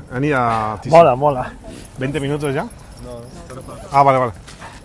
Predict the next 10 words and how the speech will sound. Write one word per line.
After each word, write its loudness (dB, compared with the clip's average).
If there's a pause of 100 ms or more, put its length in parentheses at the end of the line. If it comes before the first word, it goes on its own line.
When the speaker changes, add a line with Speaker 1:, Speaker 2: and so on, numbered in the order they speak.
(480)
Speaker 1:
Ah, 0
Dios, -6
estoy -16
súper -10
pringado. -6 (320)
Speaker 2:
Te 4
has 2
pringado 6
de 6
tetas. 2